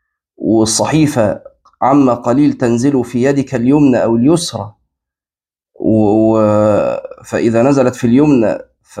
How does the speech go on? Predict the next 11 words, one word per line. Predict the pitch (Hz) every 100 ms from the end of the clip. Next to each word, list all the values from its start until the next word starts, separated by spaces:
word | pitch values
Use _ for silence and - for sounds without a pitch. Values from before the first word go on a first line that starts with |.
| -
فيا | - 117 143
بشراك، | 135 120 - 127 147 147 123 - - - _ _ _ _ _ _
وإن | 92 113 117
كانت | 151 147 131 131
الأخرى | 120 135 139 - 110
فالويل | 110 120 120 143 135 135
لك، | 151 151 - _ - _ _ _ _ _ _ _
فمشهد | - 113 165 - 117
كده | - 165
يعدي | 139 131 175 139
يعني؟ | 151 170 165